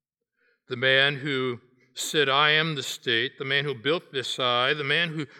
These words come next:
was called the Sun King because of his lavishness of his court, the biographer tells us,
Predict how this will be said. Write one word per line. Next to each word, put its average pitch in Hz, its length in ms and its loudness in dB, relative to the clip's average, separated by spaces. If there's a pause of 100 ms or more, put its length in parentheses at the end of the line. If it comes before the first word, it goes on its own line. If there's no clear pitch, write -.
was 139 140 -6
called 156 300 0
the 143 60 -8
Sun 170 540 -4
King 131 320 0
because 127 420 -6 (360)
of 131 180 -8
his 135 460 -2
lavishness 139 840 -6
of 131 40 -20
his 120 140 -14
court, 151 540 2 (640)
the 143 80 -6
biographer 131 600 2
tells 143 480 -4
us, 156 200 -12